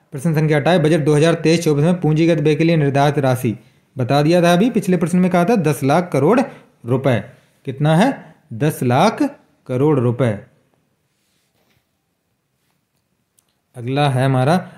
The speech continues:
बजट दो हज़ार तेईस चौबीस में पीएम प्रणाम योजना शुरू की जाएगी, इसका संबंध है।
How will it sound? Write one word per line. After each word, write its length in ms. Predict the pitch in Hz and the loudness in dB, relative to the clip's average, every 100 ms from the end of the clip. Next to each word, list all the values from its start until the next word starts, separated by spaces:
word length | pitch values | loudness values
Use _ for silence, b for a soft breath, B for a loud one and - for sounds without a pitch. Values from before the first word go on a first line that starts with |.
| _ | _
बजट 240 | 127 143 165 | -2 0 0
दो 120 | 147 | 0
हज़ार 240 | 143 160 165 151 | 2 2 0 0
तेईस 340 | 151 170 - | 0 0 -4
चौबीस 360 | 147 147 160 143 | 0 0 0 0
में 160 | 113 - - | -2 -6 -4
पीएम 340 | 156 165 208 208 | 0 2 2 0
प्रणाम 400 | 160 143 165 160 | 0 0 2 2
योजना 360 | 143 135 156 | 2 2 0
शुरू 280 | 170 - 143 | -2 0 -2
की 160 | 143 127 | 0 0
जाएगी, 280 | 113 107 117 | 0 0 -4
इसका 260 | - 196 | -2 -4
संबंध 460 | - 135 120 107 | -2 -2 -2 -2
है। 120 | 98 | -6